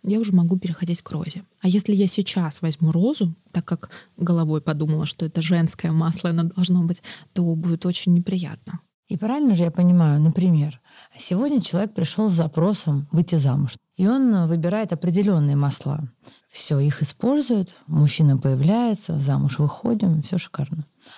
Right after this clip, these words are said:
Speaker 2: А потом другой запрос. Ну, например, не знаю, процветание.
Speaker 1: Мгм.
Speaker 2: И она приходит и выбирает абсолютно другие масла.
Speaker 1: Да.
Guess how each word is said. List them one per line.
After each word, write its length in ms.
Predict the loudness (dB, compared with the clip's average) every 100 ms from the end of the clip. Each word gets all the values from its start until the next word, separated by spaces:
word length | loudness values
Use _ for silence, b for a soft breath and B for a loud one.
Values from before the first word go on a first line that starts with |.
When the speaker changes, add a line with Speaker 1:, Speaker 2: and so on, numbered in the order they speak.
| B B
Speaker 2:
А 100 | -2
потом 240 | -2 0
другой 280 | 2 2 2
запрос. 520 | 0 -2 -4 -6 -10 _ _ -4
Ну, 100 | 0
например, 400 | 0 2 0 0
не 140 | 0
знаю, 460 | 0 0 -2 -6 -8 -4
процветание. 720 | -4 0 0 0 0 0 -2
Speaker 1:
Мгм. 140 | -2 -2 -2 -6 B _ -6
Speaker 2:
И 80 | 0
она 180 | 0
приходит 420 | 0 -4 -2 -2 0
и 40 |
выбирает 340 | 2 2 0 0
абсолютно 720 | -2 -2 0 2 4 4 4
другие 320 | 2 2 2 2
масла. 340 | 0 -2 -2
Speaker 1:
Да. 240 | -2 -4